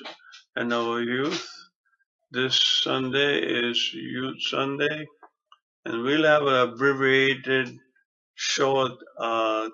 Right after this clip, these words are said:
Christmas, um, not, I'm sorry, um,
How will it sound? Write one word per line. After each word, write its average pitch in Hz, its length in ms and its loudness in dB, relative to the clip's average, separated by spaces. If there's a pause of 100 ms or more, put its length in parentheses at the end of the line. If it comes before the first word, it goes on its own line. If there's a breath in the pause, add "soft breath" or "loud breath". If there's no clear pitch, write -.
(100)
Christmas, 127 760 -2 (600 soft breath)
um, 113 840 -6 (540)
not, 131 300 -4
I'm 120 160 -6
sorry, 117 500 -2
um, 110 580 -6